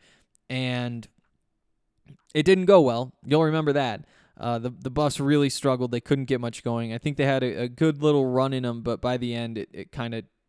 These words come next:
tailed off. Um, like I said, we'll, we're gonna talk more about that game over <laughs> on Friday, but I do wanna say it. This is a very different team since then, and so it'll be interesting to see if you can tell the growth just because you have that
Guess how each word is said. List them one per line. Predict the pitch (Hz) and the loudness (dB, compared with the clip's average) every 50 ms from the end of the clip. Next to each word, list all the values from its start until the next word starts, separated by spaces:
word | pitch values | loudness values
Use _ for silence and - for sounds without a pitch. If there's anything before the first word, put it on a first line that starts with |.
| _ _ | _ _
tailed | - - 135 120 110 110 104 107 | -6 -4 -4 -4 -4 -4 -8 -10
off. | 98 87 87 - _ _ _ _ _ _ _ _ _ _ _ - | -10 -10 -14 -16 _ _ _ _ _ _ _ _ _ _ _ -6
Um, | 127 131 127 123 120 117 113 110 104 101 - _ _ _ _ _ _ _ _ _ _ _ _ _ _ _ _ _ _ _ _ _ _ _ _ _ _ _ _ _ _ _ _ _ _ _ _ _ _ _ _ - | -4 -4 -4 -4 -4 -6 -8 -10 -14 -18 -20 _ _ _ _ _ _ _ _ _ _ _ _ _ _ _ _ _ _ _ _ _ _ _ _ _ _ _ _ _ _ _ _ _ _ _ _ _ _ _ _ -6
like | 139 143 127 139 | -6 -4 -2 -2
I | 131 | -4
said, | 120 - 131 127 127 120 | -2 -2 -2 -2 -2 -2
we'll, | 117 120 117 117 | -4 -8 -8 -4
we're | 127 131 131 | -4 -4 0
gonna | 131 143 143 | 0 0 0
talk | - 143 131 123 - | 0 -2 -4 -2 -2
more | 127 131 | -4 -4
about | 120 120 117 104 - | -4 -4 -6 -6 -6
that | 120 120 120 - | -6 -8 -6 -6
game | - 131 127 131 127 127 113 - _ - | -6 -6 -6 -6 -6 -8 -12 -16 _ -10
over | 87 131 127 127 127 131 | -8 -8 -8 -6 -6 -6
<laughs> | |
on | - - | -6 -6
Friday, | - - - - - - 127 123 143 139 139 143 147 143 - - - - _ | -10 -10 -10 -8 -6 -6 -6 -4 -4 -2 -2 -2 -4 -4 -8 -18 -20 -12 _
but | - 135 | 0 0
I | 143 | 2
do | 139 170 165 | 2 2 0
wanna | 151 135 123 117 | 0 -2 -2 -4
say | - 131 120 | -2 -2 -2
it. | 113 98 | -2 -2
This | 95 127 135 | -4 -6 -6
is | 135 123 | -4 -8
a | 120 | -8
very | 113 110 123 127 127 120 117 | -6 -4 -4 -4 -4 -4 -6
different | 107 104 135 127 - - 123 - _ | -6 -6 -8 -6 -6 -8 -12 -12 _
team | - - 127 123 127 131 131 | -14 -12 -10 -10 -10 -10 -12
since | - 143 139 135 | -10 -10 -12 -10
then, | - - 139 139 143 147 147 - _ _ _ _ _ | -8 -6 -6 -4 -4 -6 -8 -12 _ _ _ _ _
and | 131 | -8
so | - - | -2 -2
it'll | 135 127 | 0 0
be | 131 135 | 0 0
interesting | 135 135 131 127 120 - - 123 | 0 -2 -2 -4 -6 -8 -10 -10
to | 120 113 | -8 -8
see | - - 123 120 | -6 -4 -4 -4
if | 110 120 | -4 -6
you | 120 117 | -12 -10
can | - 123 113 107 | -10 -12 -12 -8
tell | - - 120 117 | -6 -4 -4 -4
the | 110 117 107 - _ _ - 123 123 | -4 -8 -10 -12 _ _ -18 -18 -14
growth | 127 123 123 117 113 104 - - - - _ | -8 -4 -2 -2 -2 -2 -6 -10 -14 -18 _
just | _ - 131 - | _ -10 -8 -8
because | - 127 - 123 113 | -8 -6 -6 -6 -6
you | 123 117 | -6 -8
have | 123 123 120 117 113 | -8 -8 -10 -8 -10
that | 110 110 98 - | -10 -12 -12 -14